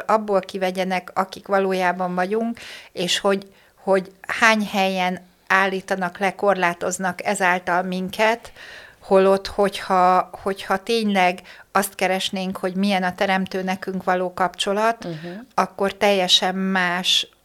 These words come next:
Speaker 1: más aspektusait élhetnénk meg, más vil-, más valóságot
Speaker 2: Hát,
Speaker 1: teremthetnénk.
Speaker 2: igen, túl a dráma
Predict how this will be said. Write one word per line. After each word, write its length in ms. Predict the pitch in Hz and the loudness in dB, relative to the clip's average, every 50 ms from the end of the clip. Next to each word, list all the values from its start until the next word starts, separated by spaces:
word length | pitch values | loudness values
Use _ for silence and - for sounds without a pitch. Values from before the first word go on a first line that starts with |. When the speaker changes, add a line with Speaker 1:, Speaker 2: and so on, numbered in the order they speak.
| _ _ | _ _
Speaker 1:
más 600 | 185 190 202 202 185 185 185 190 190 - - - - | -4 0 2 2 4 4 2 0 0 -2 -2 -2 -4
aspektusait 800 | - 196 - - - 185 180 - - 202 - - 196 190 185 - | -4 -4 -4 -2 -2 -4 -4 -4 -8 -10 -6 -4 -4 -4 -4 -4
élhetnénk 680 | 180 190 190 190 196 185 190 - 196 190 190 190 190 - | -2 -2 -2 0 -2 -4 -4 -6 -8 -6 -4 -4 -6 -4
meg, 400 | 196 196 185 185 185 180 190 - - - - - - - - _ _ _ - - | -2 -2 0 0 0 -2 -6 -10 -18 -20 -20 -20 -20 -20 -20 _ _ _ -16 -8
más 400 | - 190 185 185 185 190 - - | -2 0 0 0 2 2 2 4
vil-, 180 | - 208 180 - - | 4 2 2 2 2
más 340 | 196 220 208 202 196 - | 2 2 4 4 2 2
valóságot 540 | - 180 196 196 190 190 - 196 180 180 175 185 | 2 2 2 2 0 0 2 2 0 0 -2 -4
Speaker 2:
Hát, 80 | - | 2
Speaker 1:
teremthetnénk. 800 | - 220 214 208 190 196 196 - - 196 180 175 - 196 175 170 | 2 4 4 4 2 0 -2 -4 -4 -4 -4 -4 -6 -6 -4 -2
Speaker 2:
igen, 160 | 175 180 196 | -2 0 0
túl 240 | 220 226 196 175 165 | 0 0 0 0 0
a 60 | 160 | -2
dráma 340 | 156 170 175 156 143 147 151 | -2 -2 -6 -6 -6 -8 -10